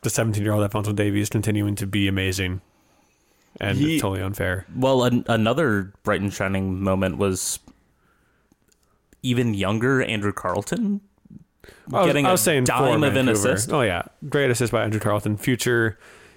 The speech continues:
Speaker 1: hopefully, U S men's national team star. Hopefully, I don't jinx his entire career there. Maybe if he stays at, uh, Atlanta, maybe I just jinx his entire career.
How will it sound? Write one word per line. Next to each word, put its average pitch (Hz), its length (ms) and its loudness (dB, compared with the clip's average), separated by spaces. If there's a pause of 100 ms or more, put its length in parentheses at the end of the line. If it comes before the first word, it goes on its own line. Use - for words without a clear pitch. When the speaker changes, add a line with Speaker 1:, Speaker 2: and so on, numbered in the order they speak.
(520)
Speaker 1:
hopefully, 127 500 2
U 113 200 6
S 104 120 0
men's 110 180 0
national 104 240 -2
team 101 160 0
star. 98 320 0
Hopefully, 110 240 0
I 101 40 2
don't 98 240 -4
jinx 104 240 -2
his 101 140 -2
entire 95 360 -2
career 95 340 -2
there. 95 200 -2 (200)
Maybe 311 320 4
if 220 120 0
he 196 80 2
stays 170 220 2
at, 170 160 2
uh, 156 260 -2 (460)
Atlanta, 151 440 0 (360)
maybe 165 160 4
I - 20 2
just 147 160 -4
jinx 147 160 0
his 151 100 0
entire 151 300 0
career. 127 420 -2